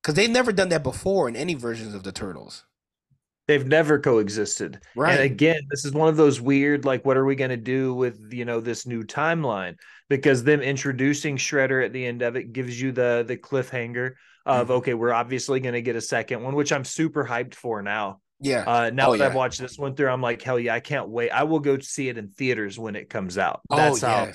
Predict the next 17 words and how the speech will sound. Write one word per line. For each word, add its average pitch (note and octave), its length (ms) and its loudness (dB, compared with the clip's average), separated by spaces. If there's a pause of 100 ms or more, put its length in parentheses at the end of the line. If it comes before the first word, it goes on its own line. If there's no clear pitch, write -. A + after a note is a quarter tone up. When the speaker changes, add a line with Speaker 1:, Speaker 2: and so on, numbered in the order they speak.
Speaker 1:
for C3 140 -8
sure, C3 340 2
Speaker 2:
that's C3 120 0
how C3 180 6
Speaker 1:
for - 20 4
Speaker 2:
excited A2+ 540 0
Speaker 1:
sure. - 0 -
Speaker 2:
I G#2 140 -4
am G2+ 180 -6
about F#2+ 300 -6
it. - 140 -10 (360)
Um, C3+ 580 2 (540)
the, D3 640 2 (360)
the D#3 260 6
introduction E3 600 2
of C3+ 80 -2
Shredder B2 560 2